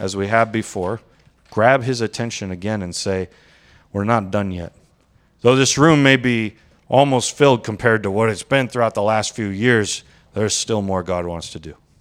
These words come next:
God, we're not done yet. Fill us up. Give us our community. Show them who you are. Work through us.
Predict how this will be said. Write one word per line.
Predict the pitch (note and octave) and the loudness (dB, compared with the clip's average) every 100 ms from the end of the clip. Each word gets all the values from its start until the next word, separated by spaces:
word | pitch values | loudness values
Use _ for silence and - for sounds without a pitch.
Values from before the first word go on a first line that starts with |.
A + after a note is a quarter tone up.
| _ _ _ _ _ _ _ _ _ _ _ _ _ | _ _ _ _ _ _ _ _ _ _ _ _ _
God, | - G#2 G#2+ | 4 4 4
we're | F#2+ A2 | 2 -2
not | A2 G#2+ F2+ F2+ | 2 0 0 -4
done | G2 F#2+ | -4 -4
yet. | F2 - | -6 -8
Fill | - - G2 | -14 -6 -4
us | G#2 - | -4 -4
up. | F#2 E2+ _ _ _ _ _ _ _ _ _ | -4 -6 _ _ _ _ _ _ _ _ _
Give | G2 G2+ | -4 -2
us | G#2+ - | 0 0
our | G2 | -4
community. | F#2+ - F2 F2+ F2+ E2 D#2 _ | -4 -10 -10 -8 -6 -8 -12 _
Show | - - - G#2 | -10 -8 -4 -4
them | G2+ G2 | -4 -6
who | G2+ | -6
you | F#2+ F2+ | -4 -2
are. | F2+ E2 | -2 -4
Work | E2 G2 G2 | -4 -6 -6
through | - F#2 E2+ | -12 -12 -12
us. | F2+ F2 - - | -12 -14 -12 -14